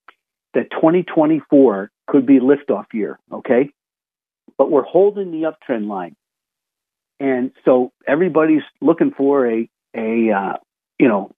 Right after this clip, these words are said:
a recession. And look, government spending, <sighs> the Biden administration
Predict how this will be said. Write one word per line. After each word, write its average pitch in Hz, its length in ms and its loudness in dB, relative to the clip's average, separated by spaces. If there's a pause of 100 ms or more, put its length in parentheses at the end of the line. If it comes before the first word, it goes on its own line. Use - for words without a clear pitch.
(440)
a 120 80 -4
recession. 127 800 -2 (360)
And 196 140 0
look, 262 200 0
government 240 460 2 (140)
spending, 165 500 0 (1400)
<sighs> - 800 -6
the 135 80 0
Biden 320 280 2
administration 139 760 0